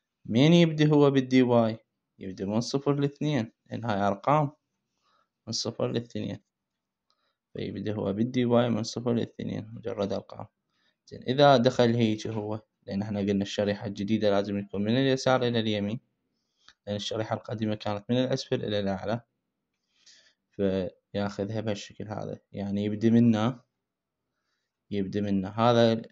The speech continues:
قلنا دائمًا السينات هو شنو هو؟ هو، آه، واي، هو إكس يساوي صفر،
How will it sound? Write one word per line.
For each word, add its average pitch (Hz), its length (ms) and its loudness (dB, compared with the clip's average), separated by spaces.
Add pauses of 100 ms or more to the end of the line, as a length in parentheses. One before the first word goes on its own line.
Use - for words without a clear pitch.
(420)
قلنا 113 240 4
دائمًا 107 520 0 (440)
السينات 107 800 -2
هو 98 120 2
شنو 98 380 -2
هو؟ 104 80 -6 (380)
هو، 95 320 -4 (640)
آه، 87 220 -4
واي، 101 320 0 (220)
هو 95 280 -2
إكس 113 320 -2
يساوي 110 400 0
صفر، 98 440 -8